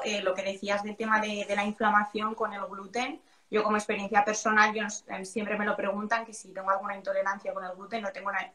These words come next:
intolerancia, pero es verdad que sí que tenía, eh, ciertos, em, o sea,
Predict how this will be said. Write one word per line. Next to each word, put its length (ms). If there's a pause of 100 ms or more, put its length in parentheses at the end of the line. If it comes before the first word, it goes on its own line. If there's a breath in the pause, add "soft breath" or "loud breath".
intolerancia, 760
pero 140
es 80
verdad 320 (480)
que 380
sí 180
que 120
tenía, 500
eh, 320 (160)
ciertos, 840
em, 480
o 60 (480)
sea, 200